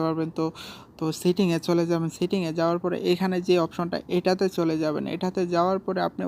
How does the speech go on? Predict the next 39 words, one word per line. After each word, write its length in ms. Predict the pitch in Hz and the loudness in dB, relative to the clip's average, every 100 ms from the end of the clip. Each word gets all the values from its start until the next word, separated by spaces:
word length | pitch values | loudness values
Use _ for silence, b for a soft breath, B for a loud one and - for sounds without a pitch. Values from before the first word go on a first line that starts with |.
| 180 | -4
উপরে 260 | - 208 185 165 | -2 0 2 0
কিন্তু 240 | 170 180 190 B B B - | -2 -4 -6 B B B 2
themes 280 | 190 214 202 - | 4 4 2 0
নামে 180 | 220 214 | 2 0
একটি 140 | 190 208 170 | 0 0 0
অপশন 200 | - 208 170 | 0 0 0
দেখতে 200 | 160 151 156 | 0 -2 0
পারবেন, 240 | 151 170 | 0 -2
ঠিক 160 | 170 185 185 | -4 -2 -2
আছে? 160 | 175 - - | -4 -6 -6
উপরে, 340 | 185 185 160 147 B B B | 0 4 4 0 B B B
ঠিক 140 | - 190 180 | -2 0 0
আছে? 140 | 185 - 190 | -4 -4 0
এটাতে 260 | 190 196 208 202 | 2 2 2 0
আপনি 160 | 202 190 | 0 -2
ক্লিক 300 | - 165 165 | -2 -2 0
করবেন। 240 | 185 180 180 | 0 0 -2
এইখা-, 320 | 175 175 196 - | -4 -4 -6 -2
এটাতে 260 | 175 190 196 | 0 0 -2
ক্লিক 260 | 196 180 185 | -2 -2 0
করার 260 | 190 190 | 0 0
পরে 220 | 190 196 185 | 2 2 2
যে 180 | 190 180 185 B B - | 2 0 0 B B 0
এখানে 220 | 180 185 185 | 2 2 2
তিনটা 280 | 208 202 202 196 | 2 2 4 2
অপশন 240 | 190 214 202 | 2 0 0
আছে, 140 | 202 196 - | 0 0 0
তিনটার 300 | 190 190 190 | 0 0 0
থেকে 180 | 208 208 | 0 2
আপনি 300 | 185 185 190 247 - B B B | 2 2 -2 -2 -4 B B B
উপরের 380 | 190 190 214 208 | -2 4 6 8
অপশনটা 540 | 185 175 - 190 190 196 | 8 6 4 2 4 2
করে 260 | 185 175 185 | 4 4 6
দিবেন, 260 | 196 208 196 185 | 6 4 2 0
তাহলে 280 | 170 160 165 | 0 0 0
আপনার 240 | 160 180 170 | -2 -2 -2
কিন্তু 300 | 170 170 185 214 B B B - | -2 -2 -2 -4 B B B -2
WhatsApp-টা 500 | 170 170 - 180 - | 2 2 2 -2 0
আপনার 280 | 175 180 190 | -2 2 0